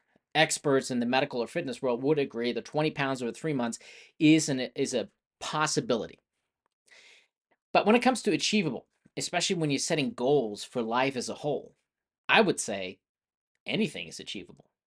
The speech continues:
We human beings have infinite creativity. You know, take the example of the four-minute mile. People used to say for years and years and years that no person could ever run a mile in under four minutes.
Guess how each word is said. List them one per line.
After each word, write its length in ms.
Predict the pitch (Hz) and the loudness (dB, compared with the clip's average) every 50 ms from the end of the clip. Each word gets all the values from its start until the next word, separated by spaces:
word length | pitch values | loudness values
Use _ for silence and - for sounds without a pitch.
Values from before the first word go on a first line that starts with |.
| _ _ | _ _
We 380 | - 139 185 254 247 185 143 123 | -2 0 0 2 2 0 -2 -4
human 440 | 113 - - 196 233 202 151 123 117 | -6 -2 2 2 4 4 4 2 2
beings 420 | 135 220 240 147 117 104 - - | 2 2 2 2 0 -2 -6 -8
have 280 | - 120 120 117 - - - - - - 147 - | -6 -4 -4 -4 -6 -8 -14 -18 -18 -12 4 8
infinite 580 | 190 233 247 240 - 175 143 120 - - _ - | 8 8 8 8 6 2 2 2 0 -4 _ -12
creativity. 800 | - - 180 165 143 139 139 - 156 170 247 233 - 78 - _ _ _ _ _ - - - _ _ _ _ _ _ _ - | -6 0 6 8 8 8 8 8 6 6 6 6 2 -6 -12 _ _ _ _ _ -20 -20 -20 _ _ _ _ _ _ _ 0
You 80 | 160 | 4
know, 140 | 151 151 156 | 4 4 4
take 240 | 147 - 220 220 214 | 6 6 6 6 6
the 80 | 294 | 4
example 420 | 214 147 170 170 175 180 - 175 151 | 2 2 2 2 2 2 2 0 0
of 100 | 127 - | 0 -2
the 60 | - | -6
four-minute 480 | - - 165 170 156 151 139 120 - 98 | -6 -2 -2 0 0 0 0 -2 -4 -2
mile. 480 | 120 156 165 120 80 - - 147 147 _ _ _ _ _ _ _ _ - | -2 -2 -2 -2 -4 -8 -16 -20 -20 _ _ _ _ _ _ _ _ 0
People 240 | 233 277 269 196 | 2 4 4 6
used 140 | 196 208 202 | 6 4 4
to 80 | - 139 | 2 -2
say 420 | - - - 160 180 165 131 117 | -2 -2 0 2 2 4 2 2
for 120 | - - 117 | 0 -4 -4
years 340 | 113 127 156 185 180 147 | 0 4 6 6 6 4
and 100 | 117 120 | 2 0
years 200 | 139 165 160 120 | 0 0 0 0
and 80 | 110 120 | 0 0
years 400 | 139 160 165 147 117 104 - - | 0 2 2 2 2 0 -2 -4
that 180 | - 113 107 - - - - - _ 139 | -4 -4 -4 -6 -10 -20 -20 -12 _ -2
no 340 | 143 147 165 185 208 - | 0 2 6 8 8 8
person 460 | - - - 196 185 - - 117 107 104 | 6 4 0 0 0 0 -2 -6 -6 -4
could 240 | - 151 156 151 - | -2 -2 -2 -2 -2
ever 260 | - 151 156 185 165 | -4 -4 -2 -2 -2
run 200 | 139 147 147 143 | -2 0 -2 -2
a 40 | 139 | 0
mile 320 | 135 135 127 120 113 98 | 0 0 0 0 -2 -4
in 120 | 101 107 123 | -4 -4 -4
under 160 | 131 135 135 | -6 -6 -6
four 240 | - - 151 143 139 | -2 0 0 2 2
minutes. 500 | 151 135 - - _ - - - - | 0 -2 -4 -8 _ -16 -16 -16 -18